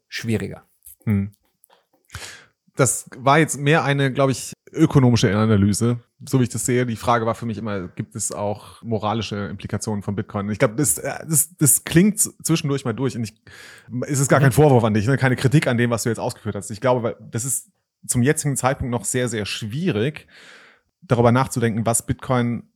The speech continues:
Speaker 2: im Sinne einer Sittenlehre, einer Moral-, von moralischen Vorstellungen wirklich bewirken kann. Ich glaube, dass die Geschichte von Bitcoin erst noch erzählt werden muss, in der uns klar gemacht wird, welchen moralischen Wert Bitcoin eigentlich noch mit sich bringt. Wir haben jetzt eine Ahnung davon, ne? Das ist sowas wie, äh,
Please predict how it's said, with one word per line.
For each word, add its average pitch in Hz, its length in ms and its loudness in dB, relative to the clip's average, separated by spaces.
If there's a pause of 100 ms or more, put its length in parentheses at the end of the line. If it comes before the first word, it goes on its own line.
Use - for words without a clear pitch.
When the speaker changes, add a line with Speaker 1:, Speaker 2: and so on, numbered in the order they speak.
(140)
Speaker 2:
im 117 380 -2
Sinne 120 260 -2
einer 107 400 -2 (220)
Sittenlehre, 139 800 0
einer 110 180 -2
Moral-, 110 420 -2
von 117 140 -2
moralischen 113 360 4
Vorstellungen 120 400 -2
wirklich 107 300 -8
bewirken 110 380 -4
kann. 90 200 -12
Ich 95 120 -12
glaube, 107 200 -2
dass 107 140 -6
die 107 80 -8
Geschichte 107 320 -6
von 110 140 -2
Bitcoin 113 280 -2
erst 110 200 -4
noch 117 120 -4
erzählt - 460 0
werden 101 220 -2
muss, 113 200 0
in 107 120 -4
der 107 160 0
uns - 240 -2 (360)
klar 120 300 4
gemacht 123 340 2
wird, 117 300 0 (320)
welchen 120 340 0
moralischen 110 520 2
Wert 104 260 -2
Bitcoin 110 300 -2
eigentlich 107 300 -8
noch 117 260 0
mit 113 180 2
sich - 180 -8
bringt. 90 200 -4
Wir 107 180 4
haben 139 140 4
jetzt 151 180 2
eine 123 100 -4
Ahnung 156 360 4
davon, 131 380 2
ne? 135 140 0
Das 123 140 -6
ist 104 140 -6
sowas 107 300 -10
wie, 104 240 -8
äh, 107 340 -8